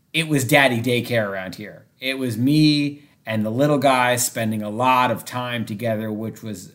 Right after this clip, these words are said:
which was just tremendous. I mean, he was starting to walk at the end of the season last year, and I was constantly running in and out of the house. I think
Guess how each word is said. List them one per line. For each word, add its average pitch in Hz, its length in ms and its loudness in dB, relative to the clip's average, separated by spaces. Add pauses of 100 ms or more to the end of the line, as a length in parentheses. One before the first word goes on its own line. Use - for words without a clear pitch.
which 123 200 -10
was 120 140 -4
just 156 240 0
tremendous. 113 540 0
I 110 100 -4
mean, 120 380 0 (580)
he 185 220 4
was 165 200 6
starting 156 500 4
to 131 120 -4
walk 123 600 0 (300)
at 127 200 -2
the 131 120 0
end 131 220 2
of 120 120 0
the 113 60 -4
season 127 380 0
last 127 320 0
year, 123 180 -4
and 107 120 -6
I 113 100 0
was 110 160 -2
constantly 123 640 -4
running 113 340 -4
in 120 140 -8
and 113 80 -4
out 107 180 -4
of 101 60 -8
the 92 60 -14
house. 117 420 -2
I 110 60 -4
think 123 280 -4